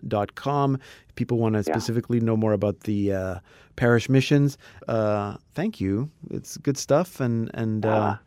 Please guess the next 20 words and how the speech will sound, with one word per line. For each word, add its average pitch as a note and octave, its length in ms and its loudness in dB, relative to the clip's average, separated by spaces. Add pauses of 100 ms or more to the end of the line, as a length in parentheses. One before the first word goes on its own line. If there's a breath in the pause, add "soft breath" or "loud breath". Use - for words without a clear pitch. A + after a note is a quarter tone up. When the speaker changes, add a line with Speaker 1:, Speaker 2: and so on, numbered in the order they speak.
(600 soft breath)
Speaker 1:
and, G#2+ 340 -2
uh, G#2+ 220 2
stay - 180 -2
in B2 100 2
touch, - 600 -2
and A2+ 300 -2
we'll A#2 180 0
bring A#2+ 240 0
you A#2+ 80 2
back B2 200 2
on B2+ 220 2
when A#2+ 140 2
we, A#2+ 80 2
there's A2+ 300 -2
more, C3+ 200 4
more C#3 520 6
things D3 320 4
to C#3 100 2
talk B2+ 240 6
about. G#2 480 0